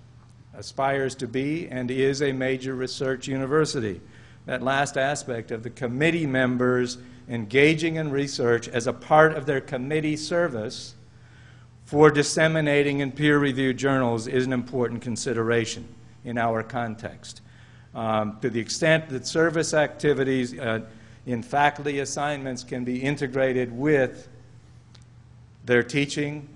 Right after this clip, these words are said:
and with their, with their research, the more beneficial the result is for the unit as well as for individuals, particularly in a time-intensive work such as this where our passions result in extensive engagement. Most of us are,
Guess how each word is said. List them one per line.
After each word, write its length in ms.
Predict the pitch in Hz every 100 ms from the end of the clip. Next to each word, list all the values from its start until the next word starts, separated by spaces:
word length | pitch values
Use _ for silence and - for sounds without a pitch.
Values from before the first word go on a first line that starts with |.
| -
and 220 | 127 123
with 320 | 147 147 -
their, 440 | 147 139 135 131 -
with 260 | 139 131
their 180 | 147 135
research, 720 | 135 131 - 180 151 - - - -
the 80 | 123
more 200 | 131 131
beneficial 600 | 139 139 131 139 131 135
the 100 | 131
result 440 | 127 113 135 135
is 200 | 135 127
for 160 | - 123
the 120 | 117
unit 520 | 117 151 151 185 - - - - - - - -
as 200 | 131 120
well 200 | 127 131
as 120 | 127
for 160 | 127 131
individuals, 720 | 131 123 117 127 110 98 95
particularly 920 | - 117 107 156 156 139 123 120 120
in 120 | 117 113
a 60 |
time-intensive 1300 | 107 127 117 117 110 - - - 110 - 113 110 107
work 320 | 104 107 107
such 300 | - 117 104
as 240 | 110 101 - - - -
this 280 | 127 107 -
where 340 | 110 107 104 110
our 200 | 110 104
passions 680 | - 113 113 120 101 98 - - -
result 480 | - 113 107 107 107
in 140 | 107 104
extensive 520 | - - 110 - 101
engagement. 680 | 98 95 98 95 98 95
Most 280 | 110 110 110
of 100 | 113
us 160 | 101 -
are, 220 | 101 95